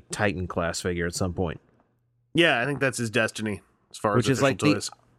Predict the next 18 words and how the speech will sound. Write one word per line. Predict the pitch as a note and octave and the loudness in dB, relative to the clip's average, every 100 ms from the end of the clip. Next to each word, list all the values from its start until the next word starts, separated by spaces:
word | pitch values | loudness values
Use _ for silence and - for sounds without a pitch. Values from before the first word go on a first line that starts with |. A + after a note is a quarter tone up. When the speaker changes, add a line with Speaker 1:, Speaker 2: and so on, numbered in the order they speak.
| _ | _
Speaker 1:
which | B2 B2+ - | 0 0 2
I'm | C#3+ C3+ | 2 4
going | D3+ D3+ | 2 4
to | C3+ | 4
love, | C#3+ C#3+ G#2+ A#2 | 4 4 4 2
but | A2+ | 2
it | A#2 | 2
is | G#2 | 0
also | A#2 - | 0 0
the | A2+ A#2+ | 0 2
opposite | G#2+ A2+ A#2+ - A#2 | 2 2 0 0 2
of | G#2+ | 2
what | A2 | 2
I'm | G#2+ | 0
currently | G#2 A#2 A2+ A2+ | 0 0 2 2
looking | A2 - G#2+ | 0 0 0
for. | - F#2+ - - _ _ - | 2 0 -2 -10 _ _ 0
Speaker 2:
Yeah. | A#2+ G#2+ | 2 2